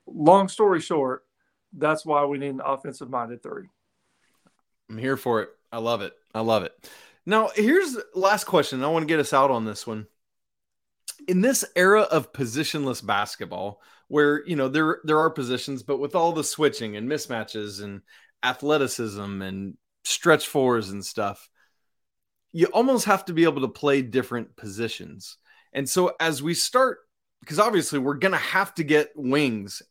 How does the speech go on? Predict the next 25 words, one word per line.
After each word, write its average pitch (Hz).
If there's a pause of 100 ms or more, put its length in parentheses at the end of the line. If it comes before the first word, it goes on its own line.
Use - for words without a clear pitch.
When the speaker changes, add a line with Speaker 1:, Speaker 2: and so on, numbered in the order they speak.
Speaker 2:
out 131
of 143
the 123
transfer 113
portal, 98
whether 117
it's 117 (280)
Dalton 131 (160)
Knecht 110
or 90
whomever 208
it 196
is, 120 (320)
gotta 147
go 147
get 131
this 123
position. 110 (1080)
Pac, 202
do 147
you 233
think 277
it's 180
more 165
important 127